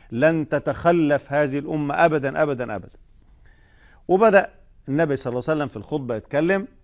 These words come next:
راح قايل لهم بقى إيه؟ "أيها الناس، إن الزمان قد استدار كهيئته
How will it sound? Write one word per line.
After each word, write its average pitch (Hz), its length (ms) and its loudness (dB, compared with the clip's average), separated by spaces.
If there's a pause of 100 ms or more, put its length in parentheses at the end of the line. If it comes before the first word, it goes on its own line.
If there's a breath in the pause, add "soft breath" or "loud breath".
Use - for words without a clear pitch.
(240)
راح 180 300 0
قايل 139 180 0
لهم 151 200 -2
بقى 143 160 2
إيه؟ 143 260 -2 (100)
"أيها 143 300 0
الناس، 143 480 -2 (640)
إن 160 240 0
الزمان 127 720 -2
قد 113 280 -6
استدار 131 680 -2
كهيئته 117 720 -4